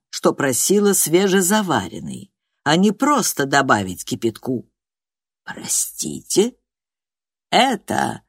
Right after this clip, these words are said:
сказала Джейнис, указывая на болтающийся из-под крышки чайничка жёлтый прямоугольник,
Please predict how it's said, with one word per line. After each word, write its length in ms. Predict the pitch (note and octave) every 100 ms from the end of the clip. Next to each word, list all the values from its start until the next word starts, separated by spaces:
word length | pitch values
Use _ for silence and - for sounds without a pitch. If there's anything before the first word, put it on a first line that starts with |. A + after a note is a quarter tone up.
| _ _ _ -
сказала 560 | - D3+ C#3+ D3+ C3+
Джейнис, 680 | C3+ C#3+ G#3+ G#3+ C#3 A#2+ - - -
указывая 600 | E3+ - G#3+ G#3 D#3 E3
на 120 | E3 D#3+
болтающийся 920 | E3 D#3+ F#3+ F#3 D#3+ - D#3+ - D3
из-под 300 | - C#3+ C3
крышки 400 | D#3+ D#3+ - C#3
чайничка 640 | - D#3 C#3+ C3 - D3
жёлтый 400 | C#3 E3 D3 C#3+
прямоугольник, 920 | D#3 D3+ D3+ D3+ D3+ B3+ F#3 G#2+ -